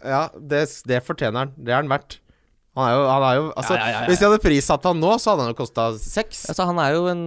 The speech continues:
Speaker 2: han er jo, han har, han, prisen han har tilsvarer jo at han, han har vært på midtbanen, så kostet, hadde han kostet sju.
Speaker 1: Ja.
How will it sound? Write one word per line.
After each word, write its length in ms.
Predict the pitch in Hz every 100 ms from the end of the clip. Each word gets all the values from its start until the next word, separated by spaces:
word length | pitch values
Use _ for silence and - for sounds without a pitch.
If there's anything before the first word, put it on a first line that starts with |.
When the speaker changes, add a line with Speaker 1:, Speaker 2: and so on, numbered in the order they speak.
| 156
Speaker 2:
han 140 | 170 160
er 80 | 165
jo, 200 | 170 165
han 160 | 160 156
har, 240 | 127 127 -
han, 180 | 139 135 - - 131
prisen 260 | 135 127 135
han 80 | 139
har 140 | 143
tilsvarer 420 | 139 120 - 117
jo 80 | 123
at 120 | 123 143
han, 140 | 135
han 160 | 127 131
har 40 | 120
vært 60 | -
på 80 |
midtbanen, 340 | 120 - - 117
så 80 | 135
kostet, 300 | 135 - 120
hadde 140 | 113
han 80 | 113
kostet 240 | - 104 110
sju. 140 | 135 135 -
Speaker 1:
Ja. 200 | 202